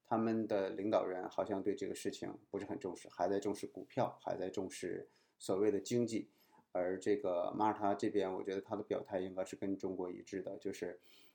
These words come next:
呃，人们的这个健康福祉是第一要务。所以呢，他现在是，呃，发生了九例的情况之下呢，果-，果断地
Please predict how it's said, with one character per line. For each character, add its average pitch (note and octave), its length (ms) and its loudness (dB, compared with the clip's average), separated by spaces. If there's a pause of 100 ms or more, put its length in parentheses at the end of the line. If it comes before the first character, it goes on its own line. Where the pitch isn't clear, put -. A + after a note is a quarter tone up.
(120)
呃， E2+ 360 -2
人 G2+ 140 2
们 A2+ 200 2
的 F#2+ 480 2
这 F#2+ 140 -2
个 G2+ 140 -4
健 G#2+ 220 2
康 G2+ 220 -2
福 F#2+ 160 -6
祉 G2 180 -10
是 - 280 -8 (140)
第 A2+ 100 -4
一 G2 200 -2
要 G#2 160 4
务。 F#2+ 220 -4 (260)
所 - 140 0
以 G2 80 4
呢， F2+ 220 -4 (300)
他 G#2 200 0
现 G#2 260 0
在 G2+ 240 4
是， - 300 -8
呃， G2+ 80 -4
发 G#2 200 0
生 A2 140 0
了 G#2+ 100 2
九 G#2 180 -4
例 G2+ 160 -2
的 F#2+ 100 -2
情 E2+ 180 -14
况 F#2+ 180 -4
之 - 80 -12
下 F#2 220 0
呢， F2+ 280 -6
果-， F2+ 280 -4
果 F#2 160 0
断 A2+ 360 4
地 - 240 -4